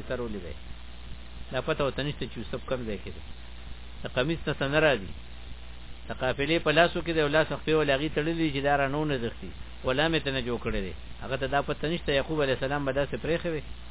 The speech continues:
په جیل کې اووه کاله، اته کاله تېروي. یعقوب علیه السلام به دا برداشت کړی وي. د دې هر څه پته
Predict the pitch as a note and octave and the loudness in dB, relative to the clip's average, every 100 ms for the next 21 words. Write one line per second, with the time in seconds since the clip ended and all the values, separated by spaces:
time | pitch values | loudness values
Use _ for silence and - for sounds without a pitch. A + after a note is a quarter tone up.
0 | - - - - B2+ E3+ F#3+ D#3 E3 F#3 | -10 -10 -4 0 4 6 6 6 4 6
1 | E3+ D#3+ D3+ F3+ E3+ D#3 C#3+ C#3+ C3+ F3 | 6 6 4 2 2 2 2 2 4 2
2 | C3 - - - - B2+ - D#3+ D3+ C#3+ | 0 -8 -10 -10 -2 -2 0 2 2 2
3 | C#3 D#3+ D3 D3 D#3+ D3 C3+ B2+ - E3+ | 2 2 4 4 4 4 2 0 2 2
4 | F3+ E3 - - - - - - - - | 4 0 -4 -10 -10 -10 -12 -12 -12 -10
5 | - G#2+ C3+ A#2 F#3 F#3 D#3 D#3+ - - | -8 -2 0 2 -2 2 2 2 -4 -12
6 | - - D#3 | -10 -2 0